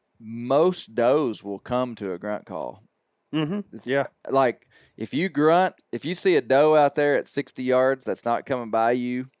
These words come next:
Speaker 1: and I may not even be wanting to shoot a doe,
Speaker 2: Mm-hmm.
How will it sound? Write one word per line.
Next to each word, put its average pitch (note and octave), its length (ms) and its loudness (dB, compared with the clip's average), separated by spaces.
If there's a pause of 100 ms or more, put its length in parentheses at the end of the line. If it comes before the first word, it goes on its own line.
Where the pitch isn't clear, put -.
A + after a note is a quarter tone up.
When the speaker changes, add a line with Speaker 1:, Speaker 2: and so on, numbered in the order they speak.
(140)
Speaker 1:
and B2+ 100 0
I D#3+ 80 4
may F3+ 160 2
not D#3 120 6
even C#3 100 2
be C3 100 0
wanting B2+ 260 0
to A#2+ 60 -6
shoot B2 240 -6
a G#2 60 -4
doe, G#2 520 0
Speaker 2:
Mm-hmm. B2 320 -10